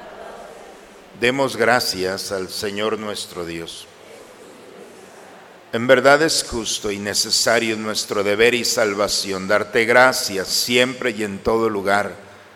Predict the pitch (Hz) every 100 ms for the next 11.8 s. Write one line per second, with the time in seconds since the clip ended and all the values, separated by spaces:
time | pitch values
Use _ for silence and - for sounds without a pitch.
0 | - - 120 107 123 131 127 135 123 127
1 | 120 147 139 135 110 95 107 117 - -
2 | 127 131 123 135 117 117 120 143 - 110
3 | 98 95 123 117 98 92 82 - - -
4 | - - - - 117 113 117 127 127 120
5 | - 120 117 117 113 104 123 131 131 -
6 | 123 127 113 120 131 131 135 104 123 123
7 | 110 107 107 - - - - - - _
8 | _ _ - 113 113 113 113 117 - 117
9 | 110 117 113 120 117 120 135 131 - 113
10 | 98 101 101 104 110 101 92 - 113 107
11 | 104 104 101 101 92 - 92